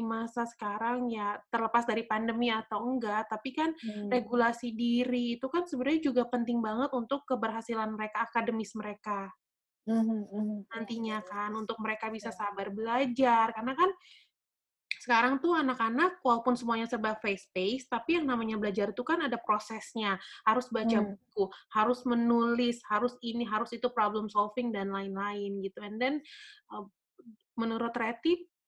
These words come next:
Speaker 1: penting nggak sih anak juga belajar untuk mindful dan gimana cara ngajarinnya?
Speaker 2: Pe-, yang pertama harus dipahami itu sebenarnya pada dasarnya anak itu,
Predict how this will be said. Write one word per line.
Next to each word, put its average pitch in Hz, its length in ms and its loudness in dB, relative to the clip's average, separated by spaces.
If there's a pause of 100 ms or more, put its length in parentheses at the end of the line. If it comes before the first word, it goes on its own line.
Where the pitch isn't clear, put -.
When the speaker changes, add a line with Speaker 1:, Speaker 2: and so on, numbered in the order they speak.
Speaker 1:
penting 285 480 4
nggak 262 160 4
sih 302 120 -2
anak 254 280 0
juga 233 240 0
belajar 208 320 0
untuk 196 240 -8
mindful 208 400 -2
dan 214 400 -2
gimana 220 400 -2 (160)
cara 214 240 -4
ngajarinnya? 196 680 -6 (1200)
Speaker 2:
Pe-, - 240 -8
yang 226 320 0
pertama 208 600 -4
harus 202 120 -10
dipahami 190 480 -8
itu 190 160 -6
sebenarnya 220 480 2
pada 208 240 0
dasarnya 208 800 -2
anak 214 400 -4
itu, 262 480 0